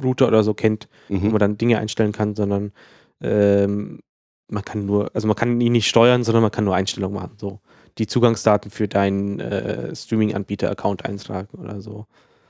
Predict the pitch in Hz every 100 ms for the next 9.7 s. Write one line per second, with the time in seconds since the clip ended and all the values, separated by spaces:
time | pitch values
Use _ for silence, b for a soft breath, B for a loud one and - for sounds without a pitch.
0 | - 95 117 147 b - 110 - - -
1 | - - _ _ - 123 120 107 104 104
2 | - - 98 95 - - 107 - 107 -
3 | - 135 - 110 - _ _ _ - 95
4 | 110 113 104 101 - 113 - 117 120 104
5 | 98 98 85 120 - - 90 82 92 82
6 | 80 82 85 80 80 76 80 78 85 78
7 | - 73 78 71 - 80 78 67 78 73
8 | 73 _ _ _ _ 131 139 131 120 131
9 | 120 110 107 - - -